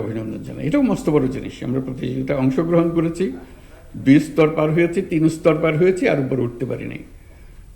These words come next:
বা প্রথম স্তরেই আমি হারিয়ে গেছি, তারা কিন্তু প্রতিযোগিতায় অংশগ্রহণ করেছে। যারা এই পর্যন্ত বিভিন্ন স্তরে এসে পরবর্তী স্তরে আসতে পারেনি, তাদের জন্য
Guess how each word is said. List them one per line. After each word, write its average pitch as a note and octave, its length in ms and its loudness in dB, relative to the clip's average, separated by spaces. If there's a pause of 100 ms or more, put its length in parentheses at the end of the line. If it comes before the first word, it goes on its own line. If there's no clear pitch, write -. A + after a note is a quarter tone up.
(340)
বা D3 80 4
প্রথম D#3+ 380 6
স্তরেই F3 460 8
আমি D#3+ 120 8 (260)
হারিয়ে C3+ 300 4
গেছি, - 220 -8 (960)
তারা D3+ 160 4
কিন্তু D3+ 280 0
প্রতিযোগিতায় B2+ 640 -2
অংশগ্রহণ A#2 500 0
করেছে। - 260 -12 (800)
যারা D3+ 280 6 (240)
এই D3 40 8
পর্যন্ত D#3 440 0 (440)
বিভিন্ন E3 440 2
স্তরে E3 340 4 (100)
এসে E3+ 180 0 (1040)
পরবর্তী D3+ 460 4
স্তরে D#3+ 300 2
আসতে D#3 280 0
পারেনি, E3+ 280 2
তাদের F#3+ 300 4
জন্য F#3 200 4